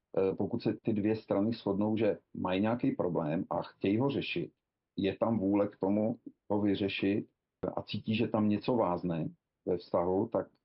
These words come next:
je potřeba napřed stanovit nový pravidla, nový parametry, aby ty lidi byli schopní spolupracovat. Ale je to profesní záležitost. A v tom vztahu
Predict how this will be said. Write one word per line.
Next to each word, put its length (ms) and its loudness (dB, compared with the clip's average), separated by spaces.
je 120 0
potřeba 400 -2
napřed 420 -2
stanovit 460 0
nový 320 2
pravidla, 600 2
nový 340 0
parametry, 840 0
aby 200 -2
ty 100 -2
lidi 260 2
byli 240 0
schopní 640 -2
spolupracovat. 920 -2
Ale 520 2
je 80 -6
to 100 -2
profesní 560 -2
záležitost. 760 -4
A 120 -6
v 120 -20
tom 120 -4
vztahu 500 -2